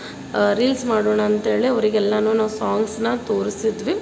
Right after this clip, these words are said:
ಅದೇ ಥರ ನಾವು ಒಂದೆರಡು ರೀಲ್ಸ್‌ನೂ ಮಾಡಿವಿ. Already ನೀವು ನೋಡ್ಬೋದು, ನಮ್ಮ ಚಾನಲ್ ಒಳಗೆ ಅಪ್ಲೋಡ್ ಮಾಡೀವಿ. So ಈ ಥರ ನಾವು ಈ ಡೇನ ಫುಲ್ ಎಂಜಾಯ್ ಮಾಡಿದ್ವಿ. ಈ ಡೇ ನಮಗೂ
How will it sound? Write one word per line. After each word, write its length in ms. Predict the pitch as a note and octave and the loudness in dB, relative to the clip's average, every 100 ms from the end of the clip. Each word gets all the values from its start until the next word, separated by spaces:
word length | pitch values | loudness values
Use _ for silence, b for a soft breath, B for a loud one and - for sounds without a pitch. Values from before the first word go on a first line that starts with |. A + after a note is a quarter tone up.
| - B B B - | -8 B B B -8
ಅದೇ 340 | - A3+ A3+ B3 | -2 2 2 2
ಥರ 180 | A#3 A#3 | 2 2
ನಾವು 180 | A#3+ A#3 | 2 2
ಒಂದೆರಡು 360 | A3+ A3 G#3+ | 4 4 4
ರೀಲ್ಸ್‌ನೂ 480 | G3+ G#3 A3 - B3+ | 2 2 2 2 2
ಮಾಡಿವಿ. 420 | A#3 G3+ G3 G#3 | 2 2 2 2
Already 440 | B3 G3 G3 G#3 A3+ | 4 4 2 2 2
ನೀವು 220 | A3+ A3 | 4 4
ನೋಡ್ಬೋದು, 560 | G#3+ G3+ G#3 G#3 G3+ C#4 - B B B | 2 2 0 -2 -2 -4 -6 B B B
ನಮ್ಮ 180 | A3+ A3 | -2 0
ಚಾನಲ್ 300 | A3 G#3 A3+ | 2 2 4
ಒಳಗೆ 260 | A3 G#3 A3 | 4 4 4
ಅಪ್ಲೋಡ್ 360 | - G#3 G#3+ | 0 2 4
ಮಾಡೀವಿ. 560 | G#3+ F#3+ F#3 G#3+ G3+ D4+ - B B B B - | 4 2 2 2 2 -4 -6 B B B B -4
So 340 | D4 C#4 C4 C4 - - - - - | 0 2 2 0 -4 -10 -12 -10 0
ಈ 140 | C#4 | 0
ಥರ 220 | D4 C4 B3+ | 2 2 4
ನಾವು 520 | B3 A#3 B3 C4+ D4 - - | 4 2 2 2 0 -6 -4
ಈ 140 | B3 A3 | -2 4
ಡೇನ 280 | A3+ A#3 | 4 4
ಫುಲ್ 380 | B3 - C4 D4+ - | 0 -4 -2 -2 0
ಎಂಜಾಯ್ 420 | G#3+ G#3 G#3+ A#3+ | 0 2 2 2
ಮಾಡಿದ್ವಿ. 400 | A#3+ G#3 G3+ G#3+ | 4 2 0 -2
ಈ 220 | C4+ B3 | -2 -2
ಡೇ 240 | A3 A3 C4 | 2 4 4
ನಮಗೂ 480 | B3+ A#3+ A#3 D4 | 2 0 -2 -4